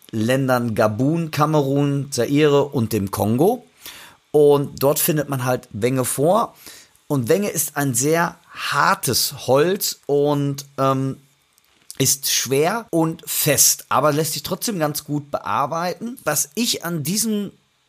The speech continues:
Holz so schön finde, im Gegensatz zu Maple, ist es erstmal härter, auch vom Klang her, auch von der Struktur. Und es ist für mich, das ist jetzt mein persönlicher Eindruck, eine Mischung zwischen Mahagoni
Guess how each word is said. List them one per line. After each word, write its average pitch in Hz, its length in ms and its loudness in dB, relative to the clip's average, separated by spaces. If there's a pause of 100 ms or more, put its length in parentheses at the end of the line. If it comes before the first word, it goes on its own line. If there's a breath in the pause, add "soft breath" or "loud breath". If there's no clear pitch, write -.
(160)
Holz 196 500 0
so 147 100 -2
schön 196 320 0
finde, 139 240 -2
im 135 100 -4
Gegensatz 151 540 -2
zu 131 120 -4
Maple, 123 360 0
ist - 160 2
es - 80 0
erstmal 120 460 -6
härter, 120 580 0
auch 123 100 -2
vom 113 240 -2
Klang 113 320 -4
her, 160 280 -2 (180)
auch 120 80 -4
von 123 160 -2
der 120 60 -4
Struktur. 151 600 -4 (640 loud breath)
Und 170 380 2
es 151 140 2
ist - 140 0
für 165 140 0
mich, 156 520 0 (440)
das 131 360 0
ist 151 100 -2
jetzt 160 120 0
mein 151 140 2
persönlicher 139 540 -2
Eindruck, 151 400 -2
eine 127 480 -2
Mischung 147 500 -2
zwischen 143 540 -2 (420 soft breath)
Mahagoni 147 1120 2